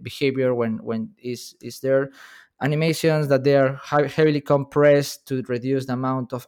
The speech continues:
extra moves per, per frame, and so many <laughs> details that I could jump into.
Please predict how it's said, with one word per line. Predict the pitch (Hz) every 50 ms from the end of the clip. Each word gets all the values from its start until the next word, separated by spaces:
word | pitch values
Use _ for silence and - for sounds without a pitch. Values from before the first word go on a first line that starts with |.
| _ -
extra | 143 135 - - - - - 139 127 123 123 - - - - - - _ -
moves | 147 147 147 156 151 147 - - -
per, | - - 147 139 135 131 127 127 123 - _
per | - 135
frame, | 123 - - 139 139 139 143 147 147 151 156 _ _ - - - _ -
and | 147 147 143 135
so | - - - - 185 185 185
many | 180 170 170 170 160
<laughs> | 135 143
details | 135 - 160 160 160 143 131 131
that | 135 123
I | 131 139
could | - - 147 135
jump | 131 143 135 123 - -
into. | 127 127 113 - 127 123